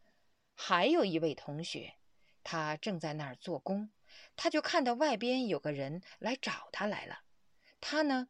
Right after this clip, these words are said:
也没有执着，那么他就下座来，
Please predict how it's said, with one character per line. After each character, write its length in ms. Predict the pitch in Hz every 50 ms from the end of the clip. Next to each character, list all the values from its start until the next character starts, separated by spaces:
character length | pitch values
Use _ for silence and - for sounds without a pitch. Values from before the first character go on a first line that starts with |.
| _ _
也 220 | _ - 185 170 160
没 100 | 165 202
有 140 | 233 202 -
执 320 | - - 143 143 185 233
着， 280 | 226 - - - - - _ _ _ _ _ _ -
那 120 | - 190
么 220 | 170 160 147 160 - _ _ -
他 100 | - 196
就 120 | 175 165
下 280 | 156 - - 262 208 165
座 220 | - 247 233 180
来， 300 | - - - - - -